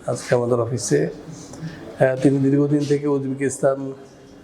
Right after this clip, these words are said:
রয়েছেন এবং সেখানে কাজ করছেন। আহ, তার নাম, আহ, এমডি হাসান। তার সাথে আমরা আজকে আড্ডা দিব, কথা বলবো এবং উজবেকিস্তানে তার যে কর্মপরিবেশ এবং তার যে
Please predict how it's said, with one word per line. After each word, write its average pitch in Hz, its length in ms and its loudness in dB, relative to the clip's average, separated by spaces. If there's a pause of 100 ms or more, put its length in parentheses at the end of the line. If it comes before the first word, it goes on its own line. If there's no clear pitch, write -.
(300)
রয়েছেন 147 520 4
এবং 143 200 2
সেখানে 139 320 0
কাজ 135 220 -2
করছেন। 151 400 0
আহ, - 1300 -6
তার 135 140 6
নাম, 131 300 2
আহ, 123 960 0
এমডি 135 200 4
হাসান। 165 580 0
তার 139 100 0
সাথে 156 220 -2
আমরা 151 160 0
আজকে 151 260 -2
আড্ডা 143 220 2
দিব, 151 240 0
কথা 147 280 -2
বলবো 151 260 -2
এবং 151 380 -2 (880)
উজবেকিস্তানে 175 640 6
তার 147 280 4
যে 143 100 4
কর্মপরিবেশ 143 840 0
এবং 135 300 0
তার 127 260 2
যে 127 460 -4